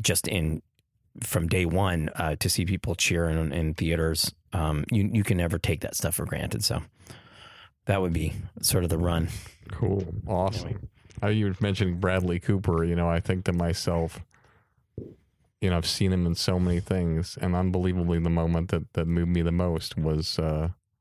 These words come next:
Speaker 2: was that dramatic movie he did, the Virgin produced first movie about the pill.
Speaker 1: Oh, right. Amazing.
Speaker 2: Just
Speaker 1: Limitless?
Speaker 2: Limitless.
Speaker 1: Yeah,
Speaker 2: Just
Speaker 1: yeah.
Speaker 2: insanity.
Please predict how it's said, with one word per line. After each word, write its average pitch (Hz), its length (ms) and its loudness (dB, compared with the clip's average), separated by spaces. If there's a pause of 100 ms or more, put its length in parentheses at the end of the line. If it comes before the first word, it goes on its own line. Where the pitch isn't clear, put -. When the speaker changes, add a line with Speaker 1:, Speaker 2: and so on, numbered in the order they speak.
(960)
Speaker 2:
was 85 160 0
that 82 180 0
dramatic 90 520 2
movie 80 300 2
he 82 120 2
did, 78 380 0
the 78 100 0
Virgin 82 440 0
produced 85 420 0
first 80 320 -2
movie 78 400 0
about 76 240 -2
the 78 80 -8
pill. 82 480 0 (400)
Speaker 1:
Oh, 107 220 2
right. 92 440 0
Amazing. 92 460 0 (800)
Speaker 2:
Just - 560 -2
Speaker 1:
Limitless? 107 640 2
Speaker 2:
Limitless. 92 440 2 (160)
Speaker 1:
Yeah, 87 120 2
Speaker 2:
Just 90 260 0
Speaker 1:
yeah. 85 80 0
Speaker 2:
insanity. 85 560 2